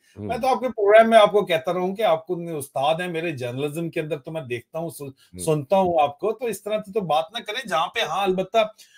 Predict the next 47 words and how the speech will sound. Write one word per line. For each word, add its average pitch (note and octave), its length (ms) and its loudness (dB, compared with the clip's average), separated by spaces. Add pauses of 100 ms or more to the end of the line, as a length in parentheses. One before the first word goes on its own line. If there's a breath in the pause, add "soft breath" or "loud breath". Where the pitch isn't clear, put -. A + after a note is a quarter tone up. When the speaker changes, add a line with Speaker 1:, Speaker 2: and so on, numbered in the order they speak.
(160 soft breath)
Speaker 2:
हम G3 100 -6
सख्त - 360 -6
बात D#3 300 -4
जरूर D3+ 360 -4
करते D3 240 -8
हैं A3+ 80 -6
या A3+ 80 -2
मानते D#3+ 460 -4
हैं। C3+ 120 -6 (320 soft breath)
क्योंकि C4+ 260 -10
डॉक्टर G3+ 260 -4
साहब, F#3 300 -6
ना-, D3 100 -6
और F#3 200 0
तो - 180 -4
आप G3 140 4
सब G#3 300 -2
लोग A3+ 180 0
जो C4 60 -4
है, A#3+ 100 -4
नाम E3+ 420 0
लेके A#3+ 320 -4
जो, G#3 120 -4
जो G3+ 140 -2
हम F3 120 -2
बात D#3 360 -2
करते D#3+ 260 -4
हैं, B2+ 160 -8 (360 soft breath)
ये A#3+ 60 -6
जो C4 100 -6
कड़वी B3 440 2
गोलियां G#3+ 400 6
हम A#3 100 0
खिलाते F3+ 440 0
हैं, A3+ 80 -2
आइडेंटिफाई F#3 600 0
करते A3+ 380 -4
हैं A3 180 -2
कि F#3+ 180 0
यार, A3+ 140 2
फलाना G3 440 -4
बंदा F#3+ 260 -2
ये F#3 200 0
काम F3+ 340 -4
कर D#3 180 -2
रहा D3+ 140 -4
है। G#2+ 140 -8